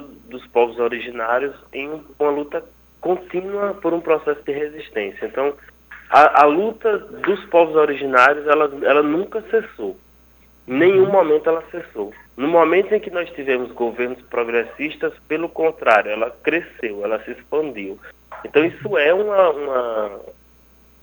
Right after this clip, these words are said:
Speaker 1: uma máxima para todos os países da América Latina, desde a Argentina, que tá tendo uma, uma, um reforço identitário muito grande nos últimos anos,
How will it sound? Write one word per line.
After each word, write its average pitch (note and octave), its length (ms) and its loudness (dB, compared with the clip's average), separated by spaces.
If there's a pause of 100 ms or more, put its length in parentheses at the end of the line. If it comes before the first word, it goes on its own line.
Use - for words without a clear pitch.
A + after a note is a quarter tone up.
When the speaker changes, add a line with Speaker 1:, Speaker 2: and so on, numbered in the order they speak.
(100)
Speaker 1:
uma B2 180 2
máxima C3 600 2
para E3+ 180 2
todos F3+ 320 -4
os F#3+ 120 -16
países E3 340 2
da E3+ 60 4
América E3 360 0
Latina, A2 440 -8
desde D3+ 360 0
a D#3 60 8
Argentina, D3 680 -6
que A#2+ 300 -10
tá A#2 180 -6
tendo A#2+ 300 -4
uma, G#2+ 440 -6 (300)
uma, G2+ 400 -6 (160)
um A2+ 80 -6
reforço A2+ 720 -4 (440)
identitário A#2+ 800 -2
muito G#2+ 300 -10
grande G#2 320 -12
nos G2+ 180 -14
últimos G#2 420 -16
anos, C3 400 -2